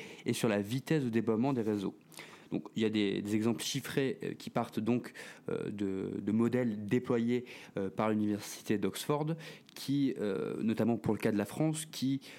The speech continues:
euh, parierait sur, euh, un, un impact sur le prix d'investissement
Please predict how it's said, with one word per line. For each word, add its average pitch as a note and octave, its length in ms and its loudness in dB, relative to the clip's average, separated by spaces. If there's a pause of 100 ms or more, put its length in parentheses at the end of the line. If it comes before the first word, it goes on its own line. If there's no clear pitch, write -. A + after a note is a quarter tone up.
(160)
euh, G2 320 0 (400)
parierait B2+ 460 4
sur, D3 460 -2 (100)
euh, G2+ 460 2
un, - 140 -2 (280)
un G#2 140 0
impact C#3 320 0
sur - 160 0
le G#2 80 2
prix A2 160 0
d'investissement A2 680 0